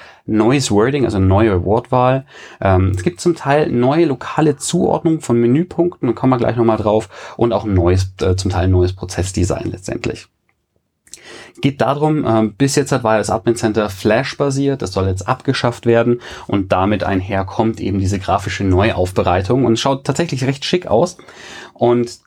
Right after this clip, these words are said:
die Menüpunkte wurden jetzt halt anders da sortiert. Man hat jetzt halt alle Menüpunkte, wie zum Beispiel Benutzerschulungen verwalten, Schulungsaktivitäten, Inhalt und wie sie alle heißen,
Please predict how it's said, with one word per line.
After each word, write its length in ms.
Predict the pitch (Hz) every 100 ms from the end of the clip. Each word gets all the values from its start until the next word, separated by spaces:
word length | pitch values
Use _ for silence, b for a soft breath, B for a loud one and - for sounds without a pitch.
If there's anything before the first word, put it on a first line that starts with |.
| _
die 80 | 143
Menüpunkte 680 | 135 139 180 180 160 143 123
wurden 220 | 117 117
jetzt 140 | 104 98
halt 120 | 95
anders 260 | 98 95
da 100 | 92
sortiert. 460 | 92 - - - -
Man 200 | - 92
hat 100 | 113 127
jetzt 120 | 120
halt 120 | 104
alle 180 | - 147
Menüpunkte, 680 | 131 127 156 - 156 -
wie 100 | 120
zum 140 | 156 135
Beispiel 380 | 107 - 110 107
Benutzerschulungen 760 | 107 113 117 113 113 107 104
verwalten, 640 | 101 101 107 95 101 98
Schulungsaktivitäten, 1400 | 95 170 175 139 117 - 113 110 - 107 101 107 104 98 B B B B
Inhalt 640 | 160 170 123 117 113 - -
und 240 | 117 117
wie 120 | 160
sie 100 | 151
alle 280 | 104 110 104
heißen, 520 | 104 117 - 110 117